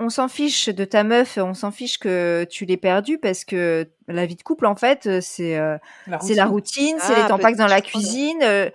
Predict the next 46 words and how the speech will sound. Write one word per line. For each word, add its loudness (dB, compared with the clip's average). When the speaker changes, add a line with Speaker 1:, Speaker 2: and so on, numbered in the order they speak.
Speaker 1:
les 0
filles, -2
euh, 2
c'est -4
pas, 4
euh, 2
genre, -2
euh, 4
paillettes 0
et -2
glamour, 0
euh, 4
c'est, -6
euh, -4
bah, -6
elles -10
pissent -12
la -4
porte -10
ouverte, -2
elles -4
se -8
rasent -4
plus -12
sous -16
les -4
bras. 0
C'est -8
ça 2
aussi, -4
les, 0
les -4
filles -8
et -4
la 0
vie -4
de -16
Speaker 2:
Oui. -12
Speaker 1:
couple. -8
Donc, -2
te -2
désespère 0
pas, 2
c'est -8
pas -2
grave 0